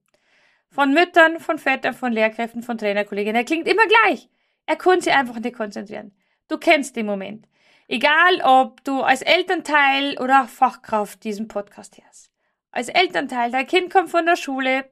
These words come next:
Rucksack fliegt in die Ecke und irgendwie, ja, ist da ein ganz anderes Kind als das, was heute Morgen rausgegangen ist.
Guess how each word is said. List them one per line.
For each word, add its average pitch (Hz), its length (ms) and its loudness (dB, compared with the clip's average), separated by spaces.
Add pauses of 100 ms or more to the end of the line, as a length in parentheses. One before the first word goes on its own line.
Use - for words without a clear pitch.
(140)
Rucksack 370 460 0
fliegt 294 280 -6
in 294 120 -4
die 302 60 0
Ecke 247 360 -2
und 285 120 -4
irgendwie, 370 520 0 (540)
ja, 285 160 6
ist 302 320 0
da 285 240 8
ein 285 180 0
ganz 339 220 0
anderes 302 380 -4
Kind 381 260 0
als 277 200 0
das, 285 180 -4
was 285 180 -6
heute 285 280 -4
Morgen 254 200 -2
rausgegangen 226 500 -4
ist. - 220 -20